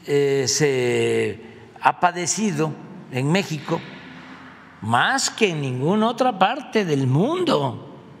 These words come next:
de fraudes, ¿por qué no propusiste una reforma constitucional?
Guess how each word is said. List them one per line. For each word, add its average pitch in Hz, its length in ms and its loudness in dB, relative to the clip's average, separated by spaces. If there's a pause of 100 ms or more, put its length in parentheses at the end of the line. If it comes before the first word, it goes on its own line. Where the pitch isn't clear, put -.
(680)
de 139 160 2
fraudes, 175 1000 0 (3000)
¿por 151 200 2
qué 214 160 2
no 220 580 -2 (800)
propusiste 180 640 2 (100)
una 226 220 2
reforma 202 720 0 (4000)
constitucional? 123 800 0